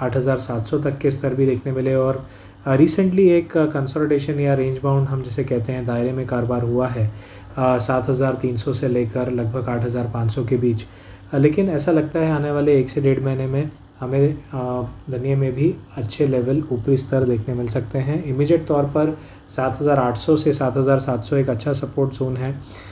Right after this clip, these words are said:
अ, जब तक प्राइसेस इसके ऊपर sustain हो रही हैं तब तक तेज़ी की तरफ, अ, रुख रहेगा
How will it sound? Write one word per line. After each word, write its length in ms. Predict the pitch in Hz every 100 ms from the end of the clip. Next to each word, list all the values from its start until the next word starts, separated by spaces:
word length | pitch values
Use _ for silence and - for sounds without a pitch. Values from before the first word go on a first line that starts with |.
| - -
अ, 100 | 131
जब 220 | 127 113
तक 100 | 143
प्राइसेस 440 | 139 143 131 131 139
इसके 260 | 123 147
ऊपर 180 | 135 135
sustain 400 | 139 117 - 135
हो 120 | 131
रही 120 | 135
हैं 120 | 139 139
तब 180 | 160 -
तक 80 |
तेज़ी 320 | - 131 117 131
की 100 | 135
तरफ, 400 | 131 127 127 - - - - -
अ, 180 | 131 127
रुख 260 | 131 131 123
रहेगा 500 | 117 143 127 113